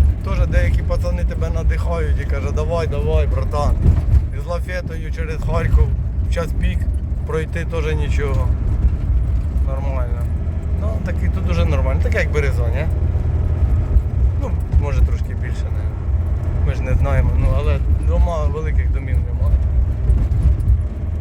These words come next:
Друзі, прибули на місце. Хлопці пішли по каву, викинув лапи.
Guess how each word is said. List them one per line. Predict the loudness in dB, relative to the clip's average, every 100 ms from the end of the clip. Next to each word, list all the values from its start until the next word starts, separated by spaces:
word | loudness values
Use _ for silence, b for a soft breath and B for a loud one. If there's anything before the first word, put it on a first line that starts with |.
| -6 -4 -4 -2 -2 -2 -2 -2 -4 _ B B B -10
Друзі, | -6 -6 -6
прибули | -6 -4 -4
на | -2 -4
місце. | -6 -8 -14 -16 -12
Хлопці | -12 -12
пішли | -14 -14 -14
по | -14
каву, | -10 -6 -4 -6 _ B B B B
викинув | -8 -8 -6 -6 -4
лапи. | -4 -4 -6